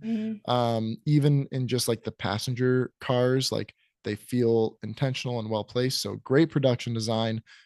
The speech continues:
Speaker 2: really beautiful movie, uh, lots of cool locations in and out of the train, like you
Speaker 1: Yeah.
Speaker 2: said.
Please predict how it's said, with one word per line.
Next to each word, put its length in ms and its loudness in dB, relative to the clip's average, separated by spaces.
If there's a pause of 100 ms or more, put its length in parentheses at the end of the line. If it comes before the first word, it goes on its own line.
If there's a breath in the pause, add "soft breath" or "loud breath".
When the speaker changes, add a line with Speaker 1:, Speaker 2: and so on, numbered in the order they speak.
(140 soft breath)
Speaker 2:
really 320 8
beautiful 400 2
movie, 560 -2 (460 soft breath)
uh, 180 2
lots 300 2
of 80 -2
cool 160 4
locations 760 2
in 220 -2 (100)
and 220 0
out 180 -2
of 80 -2
the 60 -4
train, 340 -6
like 180 -8
you 60 -4
Speaker 1:
Yeah. 120 0
Speaker 2:
said. 280 -4